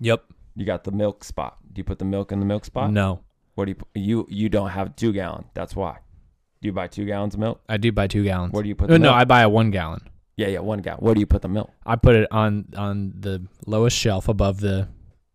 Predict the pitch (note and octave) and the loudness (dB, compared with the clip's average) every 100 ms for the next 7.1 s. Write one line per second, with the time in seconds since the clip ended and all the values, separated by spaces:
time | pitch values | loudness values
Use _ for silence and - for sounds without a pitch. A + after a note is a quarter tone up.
0 | _ _ - A2 - A#2+ A#2 A#2 - - | _ _ -2 -2 -2 2 4 4 2 -4
1 | G2+ G2 F#2+ F#2+ F2 F2+ G#2+ G2 F#2+ F2+ | -2 -2 -4 -4 -6 -4 -2 -2 -2 -4
2 | F2+ - F2+ - - A#2 A#2 A2 G#2+ A#2 | -6 -8 -10 -12 -6 0 2 2 4 4
3 | G#2+ G#2 - A2 G#2+ G#2 F#2+ D#2 C3 - | 4 -2 -2 -4 -2 -4 -4 -4 -4 -4
4 | - C2 - _ _ - A#2+ A#2+ A#2 A2+ | -10 -14 -16 _ _ -4 0 2 0 -2
5 | F#3+ C#3+ C3+ G#2 G#2 B2+ C#3 A2 G2 - | 0 2 2 0 -2 -2 0 -2 -4 -2
6 | A2 B2 - C#3 C#3 - G3 B3+ G#3+ G3 | -2 0 2 0 0 0 2 6 6 6
7 | F#3 | 4